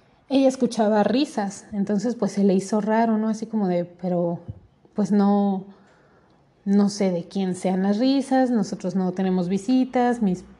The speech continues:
suegros no están, porque ya los suegros ya se habían regresado a la ciudad, ¿no? O sea, ¿de dónde? Y, em, pues, se va, ella va a investigar, ¿no? ¿Qué es eso? Porque dijo, "A lo mejor, este, son niños de los vecinos", porque, pues, aunque es un terreno grande,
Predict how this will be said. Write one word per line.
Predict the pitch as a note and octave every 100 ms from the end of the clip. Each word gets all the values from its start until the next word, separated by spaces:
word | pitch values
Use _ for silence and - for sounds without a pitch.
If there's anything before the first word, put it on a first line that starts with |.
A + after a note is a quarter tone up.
| _ _ -
suegros | G#3 F#3+ F3 F3
no | F#3
están, | F3+ F3+ - C#4 C#4 C#4 C#4+ C#4
porque | G#3+ F3
ya | F3 F3+
los | F#3
suegros | G3 F#3 F3+
ya |
se | F3+ F3+
habían | F3 E3+
regresado | E3+ F#3 F3+ F3+
a | E3+
la | E3
ciudad, | G#3 C4 D4
¿no? | A3 C#4+
O |
sea, | C4+ G3+ - - - - - - -
¿de | F#3+ F#3
dónde? | G3+ C#4 B3 - - - - - - _ - - _ _ _ _ _ _ _ _ _ _ - -
Y, | C#4 C#4 C#4 C#4 C#4
em, | A#3 G3 F#3 F#3+ F#3+ G3 - - _ _ _ _ _ _ _ _ _ _ _
pues, | A#3 A3
se | F#3+
va, | G3+ G3+ G3+ - -
ella | A#3 A3+
va | A#3 A3
a | A3+
investigar, | A3+ G3 G#3 F#3 A3 C#4+
¿no? | B3 D4+
¿Qué | B3+
es | A3 A3
eso? | C4+ C4+
Porque | A3 G#3
dijo, | F#3+ F#3
"A | F#3+
lo | F#3+
mejor, | F#3 - G#3 G#3
este, | G3+ F3+ F3+ - - F3+
son | F3+ G#3
niños | G#3 G3+ G3+ G3
de | F#3+ F#3
los | F3+ F3+ E3+
vecinos", | F3+ - C4 C#4 B3+ B3
porque, | A3 G3 F#3
pues, | G3 G3
aunque | F#3+ F#3+
es | G#3
un | C4+ C4
terreno | A#3 A3 A#3 A#3
grande, | A#3 B3 A3 B3+